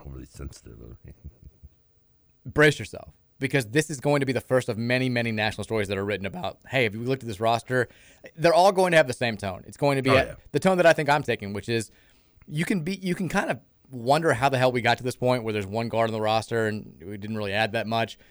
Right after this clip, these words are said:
Speaker 2: and also still be kind of high on the long-term prospects of Kenny Payne as the head coach.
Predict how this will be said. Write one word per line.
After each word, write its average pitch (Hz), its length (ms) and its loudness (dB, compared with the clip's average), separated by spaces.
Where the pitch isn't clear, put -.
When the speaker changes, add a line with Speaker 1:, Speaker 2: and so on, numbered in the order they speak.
Speaker 2:
and 135 80 2
also 131 240 4
still 131 340 0
be 120 160 0
kind 120 300 -2
of - 80 -2
high 117 260 2
on 117 60 2
the 104 60 -2
long-term 110 460 0
prospects 113 440 0
of - 60 -18
Kenny 117 200 -4
Payne 113 180 -2
as 104 60 -6
the 110 80 -4
head 107 160 -2
coach. 110 320 -4